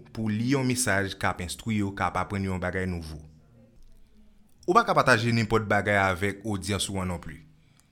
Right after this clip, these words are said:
Donk, gen twa kalite kontni ou ka kreye. Kontni ou ka pataje: premyèman, ou ka pataje yon kontni orijinal,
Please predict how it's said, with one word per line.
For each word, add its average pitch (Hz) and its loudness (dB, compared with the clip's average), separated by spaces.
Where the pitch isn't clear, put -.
Donk, 143 0
gen 175 0
twa 165 8
kalite 147 2
kontni 120 0
ou 117 -4
ka 107 8
kreye. 117 2
Kontni 113 -4
ou 107 -4
ka 101 2
pataje: 87 -2
premyèman, 170 4
ou 113 -6
ka 123 8
pataje 123 0
yon 107 0
kontni 110 -2
orijinal, 107 0